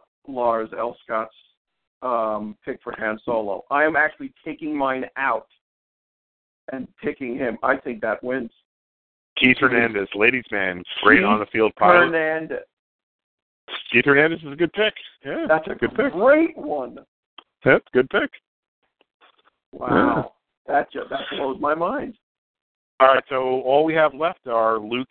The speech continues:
Speaker 2: and, uh, Darth Vader, who, and, and like I said, at this point, we don't know that they're related.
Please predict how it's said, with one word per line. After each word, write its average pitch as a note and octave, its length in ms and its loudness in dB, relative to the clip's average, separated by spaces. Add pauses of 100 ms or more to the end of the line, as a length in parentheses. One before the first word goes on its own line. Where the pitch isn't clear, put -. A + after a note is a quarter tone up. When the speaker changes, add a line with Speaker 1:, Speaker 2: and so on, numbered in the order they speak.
(140)
Speaker 2:
and, B2 500 -4 (140)
uh, A#2+ 160 2
Darth B2+ 260 6
Vader, B2+ 380 -2
who, G#2 360 0
and, G2 320 -8
and G2+ 180 2
like G#2 180 6
I G2+ 120 0
said, B2+ 140 4
at G2+ 140 -2
this G2+ 80 -14 (100)
point, B2 200 -6
we G2 100 -4
don't G2 200 -2
know G#2+ 320 4 (380)
that G#2 140 2
they're A2+ 140 4
related. B2 420 0